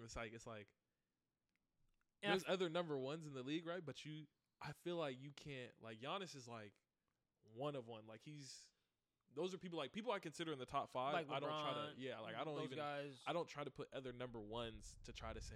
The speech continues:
Speaker 1: like, they gotta outplay 'em or something like that. You feel me? Like, it's
Speaker 2: Okay, I
Speaker 1: like,
Speaker 2: see what you're saying.
Speaker 1: like, Devin Booker's and the, the Donovan Mitchells and, and those guys.
Speaker 2: Hot take. I think Donovan Mitchell's better than Devin Booker.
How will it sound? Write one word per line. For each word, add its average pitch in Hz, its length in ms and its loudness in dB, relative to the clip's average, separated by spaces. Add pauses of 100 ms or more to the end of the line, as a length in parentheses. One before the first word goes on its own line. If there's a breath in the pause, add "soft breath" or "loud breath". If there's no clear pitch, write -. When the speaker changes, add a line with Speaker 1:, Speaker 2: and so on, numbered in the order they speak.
Speaker 1:
like, 101 200 -8 (320)
they 113 80 -8
gotta 110 180 -10 (100)
outplay 117 380 -10
'em 101 80 -14
or 104 80 -20
something 104 200 -16
like 98 100 -20
that. 101 120 -14
You 104 60 -14
feel 113 160 -16
me? 113 80 -14
Like, 110 140 -10
it's 135 120 -8
Speaker 2:
Okay, 127 100 -10
I 131 40 -6
Speaker 1:
like, 139 100 -8
Speaker 2:
see 127 100 -14
what 120 120 -12
you're 107 160 -20
saying. 107 140 -16 (260)
Speaker 1:
like, 107 180 -6
Devin 143 320 0
Booker's 123 500 -4
and 117 140 -8
the, 104 280 -6
the 113 80 -6
Donovan 120 420 -2
Mitchells 113 520 -6
and, 104 200 -14 (160)
and 101 80 -14 (720 loud breath)
those 123 260 0
guys. 104 420 -10 (220)
Speaker 2:
Hot 156 220 4
take. 131 300 -2 (120)
I 156 120 2
think 151 240 4
Donovan 131 260 4
Mitchell's 120 220 2
better 120 180 2
than 113 140 2
Devin 110 220 -2
Booker. 98 260 -6